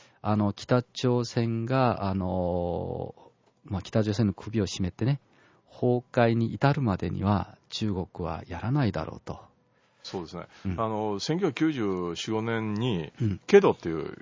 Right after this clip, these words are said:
Speaker 2: 北朝鮮、
Speaker 1: うん。はい。
Speaker 2: あの、朝鮮半島エネルギー
Speaker 1: はい。
Speaker 2: 開発機構というのが出て、
Speaker 1: うん。十月ね。
Speaker 2: 日本もね、
Speaker 1: はい。はい。
Speaker 2: た-、あの、大使だったりしたんで、
Speaker 1: うん。
Speaker 2: 僕もお会いし-、よく知ってる大使なんですけれども、
Speaker 1: うん。うん。
Speaker 2: その時に今おっしゃったように、き-、中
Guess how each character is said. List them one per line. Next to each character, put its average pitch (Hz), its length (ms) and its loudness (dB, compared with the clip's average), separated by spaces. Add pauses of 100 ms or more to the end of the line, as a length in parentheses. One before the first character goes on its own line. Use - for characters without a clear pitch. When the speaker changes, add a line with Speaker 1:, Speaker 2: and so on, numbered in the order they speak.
(140)
Speaker 2:
北 135 180 6
朝 139 200 8
鮮、 135 180 6
Speaker 1:
う - 40 6
ん。 107 80 6
は 92 60 2
い。 - 40 -
Speaker 2:
あ 107 100 8
の、 92 520 6
朝 113 120 4
鮮 104 120 2
半 110 100 4
島 92 80 4
エ 90 60 6
ネ 98 60 4
ル 95 80 2
ギ 87 60 0 (280)
ー - 0 -
Speaker 1:
は 92 140 0
い。 92 340 -4
Speaker 2:
開 101 180 0
発 92 160 -2
機 104 100 -6
構 87 140 -2
と 85 100 -6
い 85 40 -2
う 82 40 -4
の 80 80 -8
が 76 140 -6
出 82 80 -12
て、 101 140 -2
Speaker 1:
う - 20 0
ん。 92 40 0
十 - 0 -
月 90 100 -2
ね。 - 20 -
Speaker 2:
日 117 60 0
本 98 120 2
も 82 140 2
ね、 139 300 0
Speaker 1:
は - 100 -6
い。 - 20 -4
は 95 60 -4
い。 - 20 -6
Speaker 2:
た-、 - 180 -6
あ 95 60 -2
の、 85 140 -4
大 90 200 -2
使 - 340 -8 (200)
だ 82 60 -6
っ 85 40 -8
た - 100 -8
り 78 140 -6
し - 100 -12
た 82 80 -6
ん 80 60 -8
で、 80 40 -10
Speaker 1:
う - 20 -10
ん。 - 40 -8
Speaker 2:
僕 107 100 -4
も 87 160 0
お 85 100 2
会 87 100 0
い - 20 -10
し-、 - 140 -12
よ 104 120 0
く - 60 -8
知 - 100 -6
っ - 20 -18
て - 80 -8
る 82 60 -4
大 92 160 0
使 - 100 -6
な 80 60 -6
ん - 40 -10
で 92 60 -12
す - 80 -10
け - 60 -4
れ 80 60 -4
ど 90 60 -2
も、 92 240 -2
Speaker 1:
う 113 40 -4
ん。 98 40 -2
う - 20 -4
ん。 90 40 -6 (200)
Speaker 2:
そ - 140 0
の 214 60 0
時 196 180 0
に 135 40 2
今 127 120 2
お - 20 2
っ 143 40 0
し - 60 -2
ゃ 156 40 -2
っ - 20 -6
た 139 60 0
よ 107 60 2
う - 20 0
に、 95 40 -2
き-、 - 140 -14 (180)
中 - 140 0